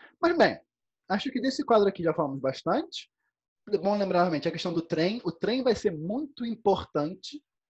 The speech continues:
ok? Para a ocupação territorial americana. É, o, o, os Estados Unidos vão conseguir fazer uma linha de trem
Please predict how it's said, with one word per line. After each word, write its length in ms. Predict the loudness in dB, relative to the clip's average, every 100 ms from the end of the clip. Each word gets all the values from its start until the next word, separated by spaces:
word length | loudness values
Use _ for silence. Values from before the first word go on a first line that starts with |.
| _ _
ok? 440 | -10 -6 -4 -4 -6 _ _ _ _
Para 320 | 4 6 6
a 100 | 4 0
ocupação 600 | -4 0 0 0 0 -2
territorial 540 | -2 -2 -2 0 2 2
americana. 580 | -2 -6 -8 -8 -8 -12 _ _ -20 _ 0
É, 480 | 2 4 4 2 0
o, 80 | -4
o, 20 |
os 340 | 0 0 0 -2
Estados 260 | 0 0
Unidos 160 | 0 -6
vão 100 | -6
conseguir 280 | -6 -4 0
fazer 200 | 2 2
uma 120 | 0
linha 260 | -2 -2
de 120 | -4 -4
trem 440 | -2 0 -2